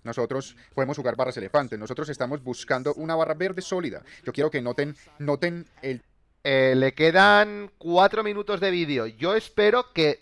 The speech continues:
Speaker 2: diga que si tú pones tu stop y has arriesgado veinticinco mil dólares y pones tu stop aquí abajo, en estos cuatro minutos quiero que diga, porque es que si no, si no me siento engañado, eh,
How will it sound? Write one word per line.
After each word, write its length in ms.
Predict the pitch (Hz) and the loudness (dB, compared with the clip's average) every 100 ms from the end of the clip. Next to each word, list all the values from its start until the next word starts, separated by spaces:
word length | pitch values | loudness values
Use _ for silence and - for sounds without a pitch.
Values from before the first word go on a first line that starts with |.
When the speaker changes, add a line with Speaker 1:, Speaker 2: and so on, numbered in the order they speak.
| 113 | -6
Speaker 2:
diga 400 | 147 185 208 262 359 _ _ _ _ | -4 0 2 2 0 _ _ _ _
que 120 | - 135 | -4 -4
si 160 | - | -6
tú 160 | - 180 | -10 -4
pones 340 | 220 214 - | -2 -4 -6
tu 120 | - 175 | -4 -4
stop 460 | - - - - _ | -2 -2 -2 -4 _
y 120 | 131 | -2
has 120 | 147 | 0
arriesgado 500 | 190 185 165 151 131 | 0 -2 0 0 0
veinticinco 840 | 113 156 151 143 156 160 151 139 143 | 0 0 0 -6 -12 -10 -10 -8 -8
mil 240 | 160 208 | -6 -6
dólares 400 | 175 175 143 165 | -2 0 0 -2
y 60 | 131 | -8
pones 260 | 147 170 - | -12 -14 -14
tu 80 | |
stop 220 | 160 151 120 | -14 -8 -6
aquí 140 | 123 | -2
abajo, 400 | 117 156 214 240 _ _ _ _ _ _ - | 0 0 -2 -12 _ _ _ _ _ _ -8
en 140 | 147 | -6
estos 240 | 160 208 - | -6 -8 0
cuatro 260 | 208 214 | 2 2
minutos 520 | 180 180 190 226 - _ | -2 -6 -6 -6 -8 _
quiero 260 | 165 185 | 0 0
que 140 | 180 165 | 0 -2
diga, 400 | 165 180 226 - - | 0 0 0 -2 -10
porque 200 | 135 127 | -8 -8
es 80 | - | -6
que 100 | 131 | -8
si 160 | 127 | -6
no, 400 | 127 151 170 - _ | -2 0 0 -2 _
si 260 | - 127 | -14 -8
no 100 | 135 | -4
me 100 | 160 | -4
siento 320 | 151 151 147 | -4 -6 -6
engañado, 680 | 131 120 117 120 131 165 226 _ _ _ _ _ _ 123 | -4 0 0 2 0 0 -4 _ _ _ _ _ _ -4
eh, 1120 | 123 127 127 123 123 123 120 117 107 95 | 0 4 4 6 4 4 4 2 0 -2